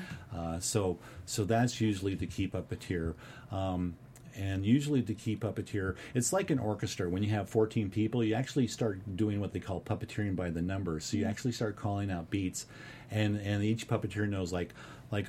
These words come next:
Speaker 1: on four and six, they're gonna pull their puppeteer level to, to do their thing. So you have one
Speaker 2: Ah.
Speaker 1: puppeteer out there going, uh, um, and in this case we had Crash McCreary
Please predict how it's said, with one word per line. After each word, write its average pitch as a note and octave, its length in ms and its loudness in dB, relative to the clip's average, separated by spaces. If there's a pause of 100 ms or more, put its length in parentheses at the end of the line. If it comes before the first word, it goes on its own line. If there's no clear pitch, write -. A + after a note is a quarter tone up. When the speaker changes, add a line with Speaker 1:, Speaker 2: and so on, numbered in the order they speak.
Speaker 1:
on G2 300 2
four A#2 720 6
and G2+ 320 0
six, - 520 0
they're G2+ 140 0
gonna F2 220 0
pull G2 340 2
their F#2 140 0
puppeteer F#2+ 540 -4
level E2+ 320 -2
to, E2+ 160 -2
to F#2+ 120 -4
do F2+ 200 -2
their E2+ 100 0
thing. E2 300 -2
So F2+ 220 -2 (300)
you A#2 140 6
have G#2+ 180 2
one A2+ 300 6
Speaker 2:
Ah. B2 60 2
Speaker 1:
puppeteer G2+ 360 -2
out F2+ 120 -2
there F#2+ 100 -2
going, F2 420 -2 (400)
uh, E2 300 -2 (260)
um, E2+ 360 -2
and F#2 160 0
in G2+ 140 0
this A#2 180 0
case G#2 220 0
we G2 80 -2
had F2 260 -4
Crash F#2+ 340 -4
McCreary E2+ 680 0